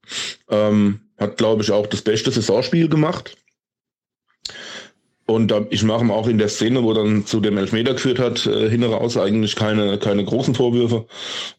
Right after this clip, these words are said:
ist, ähm, das, das hätte Ritter eventuell vorher schon klären müssen, wo er die gelbe Karte vermeiden will, im, im,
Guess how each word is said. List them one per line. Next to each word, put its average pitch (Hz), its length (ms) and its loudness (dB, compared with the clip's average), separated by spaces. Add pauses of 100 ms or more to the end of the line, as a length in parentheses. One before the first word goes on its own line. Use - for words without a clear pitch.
ist, 110 360 -2
ähm, 98 500 2 (600)
das, - 300 -4
das - 180 -2
hätte 113 320 0
Ritter 139 280 0
eventuell 120 420 2
vorher 120 320 2
schon 117 480 0
klären 117 340 0
müssen, 117 320 0
wo 110 80 2
er 107 60 2
die 101 100 -2
gelbe 104 220 0
Karte 113 240 -2
vermeiden 120 360 0
will, 117 260 0
im, 104 360 0
im, 101 380 0